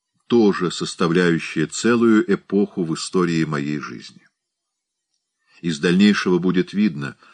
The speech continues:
в хорошем или дурном смысле слова.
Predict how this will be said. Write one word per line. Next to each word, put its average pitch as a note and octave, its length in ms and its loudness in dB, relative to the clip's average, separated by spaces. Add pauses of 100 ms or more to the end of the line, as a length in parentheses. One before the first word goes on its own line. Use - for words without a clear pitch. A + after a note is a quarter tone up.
(300)
в - 100 -18
хорошем G2 720 0 (320)
или D#2 220 -2
дурном E2 400 0
смысле F2 440 -6
слова. C2 540 -10